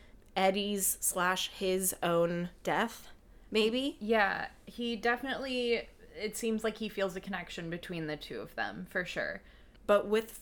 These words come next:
Speaker 1: Frank locking Rocky in the elevator,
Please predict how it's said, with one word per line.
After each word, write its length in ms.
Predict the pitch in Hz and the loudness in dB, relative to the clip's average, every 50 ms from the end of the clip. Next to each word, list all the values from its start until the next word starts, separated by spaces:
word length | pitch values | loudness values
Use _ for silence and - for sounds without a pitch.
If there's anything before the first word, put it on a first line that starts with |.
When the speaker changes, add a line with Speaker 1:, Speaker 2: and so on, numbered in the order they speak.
| - - | -18 -12
Speaker 1:
Frank 340 | - - 185 190 226 277 - | -2 0 0 0 0 -2 -4
locking 600 | 185 190 196 185 202 220 214 - 226 226 220 202 175 | -4 -2 0 0 0 0 -2 -2 -2 0 0 0 0
Rocky 560 | 160 165 180 180 - 202 214 220 220 254 - - - - - | 0 -2 -2 -4 -6 -10 -10 -8 -10 -12 -16 -18 -20 -8 -2
in 300 | 196 190 190 190 190 185 | -2 0 0 0 0 0
the 160 | 185 180 - | -2 -2 -2
elevator, 720 | - 156 160 180 185 214 220 220 226 247 262 277 339 359 | -2 -4 -4 -4 -2 -2 -2 -2 0 0 0 0 -2 -4